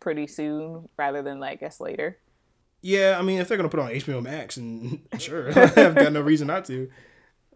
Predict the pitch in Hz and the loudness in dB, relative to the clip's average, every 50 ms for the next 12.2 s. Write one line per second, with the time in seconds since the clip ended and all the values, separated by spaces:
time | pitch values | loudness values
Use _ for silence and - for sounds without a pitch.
0 | _ _ 139 139 139 135 135 127 127 123 - 170 170 180 170 160 165 202 220 226 | _ _ -12 -10 -8 -8 -8 -8 -8 -6 -2 0 0 0 0 0 -2 -2 -2 -2
1 | 190 165 160 147 131 123 127 135 143 151 139 120 127 131 123 131 131 147 147 135 | -2 -2 -2 -2 -4 -4 -6 -6 -6 -6 -8 -8 -8 -10 -10 -8 -6 -4 -4 -4
2 | 123 120 113 117 127 127 120 117 117 98 107 117 120 117 113 120 - _ _ - | -4 -6 -10 -12 -12 -12 -12 -12 -12 -12 -14 -14 -14 -14 -16 -16 -20 _ _ -12
3 | 143 143 139 131 123 117 117 117 117 117 117 120 120 117 117 113 110 117 113 110 | -10 -8 -8 -8 -10 -12 -12 -12 -12 -12 -12 -12 -12 -12 -12 -14 -14 -16 -16 -16
4 | - - - - _ _ _ _ _ _ _ 123 123 123 117 - - 127 - - | -16 -18 -18 -20 _ _ _ _ _ _ _ -16 -14 -14 -14 -14 -14 -16 -18 -18
5 | 113 110 113 113 120 123 104 104 107 107 107 - 110 110 110 110 113 113 110 107 | -16 -16 -16 -16 -16 -16 -16 -16 -16 -16 -18 -18 -18 -18 -18 -18 -18 -18 -18 -18
6 | - _ _ _ _ _ _ _ _ - - 185 196 151 127 127 127 127 127 131 | -20 _ _ _ _ _ _ _ _ -6 -2 0 0 0 0 -2 -6 -6 -6 -6
7 | 139 131 127 143 160 151 151 147 - 156 131 123 123 123 - 120 113 107 113 120 | -6 -6 -6 -6 -4 -4 -4 -6 -6 -8 -12 -12 -12 -14 -14 -14 -14 -12 -12 -12
8 | 127 123 117 117 123 _ - - - 117 110 113 113 110 110 117 _ _ _ _ | -12 -12 -12 -14 -16 _ -16 -14 -14 -14 -14 -16 -18 -18 -20 -20 _ _ _ _
9 | _ - 135 131 127 120 120 120 127 127 123 120 - 127 120 120 117 117 - 131 | _ -14 -12 -10 -10 -8 -8 -8 -8 -8 -10 -10 -12 -12 -14 -14 -12 -12 -10 -8
10 | 135 165 202 247 262 226 160 143 151 165 156 160 165 175 - - 185 180 175 160 | -4 -2 0 2 2 2 2 2 2 0 0 0 -2 -2 -2 -2 -4 -4 -4 -4
11 | 165 175 170 160 160 196 196 135 90 92 - - - 107 107 - - 370 494 466 | -6 -4 -6 -6 -6 -8 -10 -12 -14 -16 -18 -18 -18 -18 -16 -14 -10 -8 -6 -6
12 | 403 427 440 | -6 -6 -8